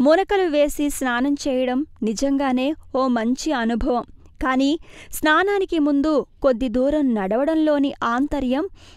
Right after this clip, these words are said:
మనలో చాలామందికి తెలియదు. ఉదయం వేళ నడక వాస్తవానికి ఓ చక్కని వ్యాయామం.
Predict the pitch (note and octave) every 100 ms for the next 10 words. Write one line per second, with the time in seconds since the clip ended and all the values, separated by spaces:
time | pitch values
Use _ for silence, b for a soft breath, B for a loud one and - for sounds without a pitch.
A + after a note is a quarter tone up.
0 | b C4+ C#4 E4+ F4 F4 - B3 A3+ D4
1 | E4 D#4+ D4 D4+ C#4+ C4 B3+ A#3 - -
2 | B3 D4+ C4 E4+ D4+ C#4+ C#4+ C4+ G#3+ A3
3 | C4+ C#4+ D4 - B B A3+ C#4+ F#4+ -
4 | F#4+ E4+ D4+ D4 D#4 D4+ - B3+ B3+ -
5 | C#4+ B3+ - D4+ C#4+ C4+ G3 A#3 A3 B3
6 | A#3+ A#3